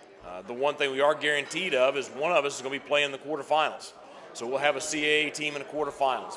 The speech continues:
But, uh, no, I don't, I don't like seeing a conference opponent this early. But, you know, we've seen it two years in a row, so maybe that's their way of weeding us out, you know, put us against each other. But, uh,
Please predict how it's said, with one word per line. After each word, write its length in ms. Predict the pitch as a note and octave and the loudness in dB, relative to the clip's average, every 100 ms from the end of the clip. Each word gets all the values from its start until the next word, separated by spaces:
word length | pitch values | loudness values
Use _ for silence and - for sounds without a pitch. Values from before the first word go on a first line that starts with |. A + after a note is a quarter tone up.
| - | -6
But, 220 | A2+ - | -6 -2
uh, 200 | A2+ A2 - - - - | 0 0 -2 -12 -18 0
no, 140 | C#3 | 4
I 120 | C#3 | 8
don't, 160 | D3+ D3+ | 6 6
I 100 | D#3 | 6
don't 160 | D#3 D3 | 6 6
like 240 | D3 C#3+ | 2 2
seeing 320 | - D3+ C3+ | -2 -4 -4
a 40 | A#2+ | -4
conference 420 | C#3 C3 B2 - | 0 0 -2 -8
opponent 300 | - C3 A#2 | -4 -4 -4
this 200 | B2 A#2 | -6 -2
early. 300 | C#3 C3+ A#2+ | 0 0 -2
But, 160 | A#2 - - - | -4 -6 -12 -8
you 80 | C#3+ | -2
know, 100 | C3+ | -2
we've 100 | B2+ | 0
seen 180 | - D#3 | -2 -4
it 120 | C3 | -4
two 100 | E3 | -6
years 280 | E3 D#3+ D3+ | -2 -2 -2
in 40 | |
a 60 | C3+ | 0
row, 320 | C#3+ D#3 E3 | 4 4 4
so 380 | D#3+ - A#2+ A2 - - - - | -2 -2 0 0 -6 -16 -18 -6
maybe 160 | A#2 C3+ | -2 2
that's 160 | C#3+ C3+ | 2 2
their 160 | D3 | 0
way 160 | D3 D3+ | 2 0
of 120 | B2 | 0
weeding 240 | C3+ D3+ | -4 -4
us 140 | C3 C#3+ | -2 4
out, 340 | D3+ D#3+ - - - | 6 6 2 -8 -12
you 100 | B2 | -10
know, 180 | A#2 B2 | -6 -4
put 160 | C3+ | -4
us 120 | C3+ C3 | -6 -4
against 280 | C#3 D3 | -4 -4
each 200 | C#3+ C3 | -6 -2
other. 220 | D3 D3 E3+ | 0 0 0
But, 300 | A2 G#2+ - | -6 -6 -4
uh, 240 | G#2+ G#2 | -2 -2